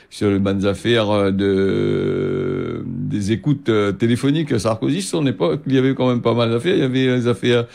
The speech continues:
euh, des blanchiments d'argent. Maintenant, il en a aussi, il avait aussi des, il en a là, il l'a interrogé sur, euh, euh, les, euh, écoutes téléphoniques, euh, voilà, là-bas dans le tribunal de Paris.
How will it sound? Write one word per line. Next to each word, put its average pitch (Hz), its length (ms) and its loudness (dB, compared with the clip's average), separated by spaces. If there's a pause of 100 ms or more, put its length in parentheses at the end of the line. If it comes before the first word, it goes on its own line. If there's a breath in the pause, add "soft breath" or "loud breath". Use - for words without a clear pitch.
(300 loud breath)
euh, 110 240 4
des 117 180 2
blanchiments 110 520 0
d'argent. 123 600 2
Maintenant, 127 420 4
il 123 220 4
en 117 80 0
a 117 80 2
aussi, 117 320 0
il 120 80 2
avait 110 200 0
aussi 107 260 -4
des, 104 480 2
il 107 100 -2
en 107 60 -2
a 113 60 2
là, 131 140 2
il 117 280 0
l'a 107 160 0
interrogé 107 500 -2
sur, 143 360 0
euh, 127 140 2 (440 loud breath)
euh, 110 340 4
les, 143 360 4
euh, 117 420 2
écoutes 156 560 0
téléphoniques, 160 680 -2
euh, 117 380 2
voilà, 110 340 0
là-bas 117 260 0
dans 113 100 -2
le 107 80 -4
tribunal 107 720 -2
de 151 220 2
Paris. 113 520 -4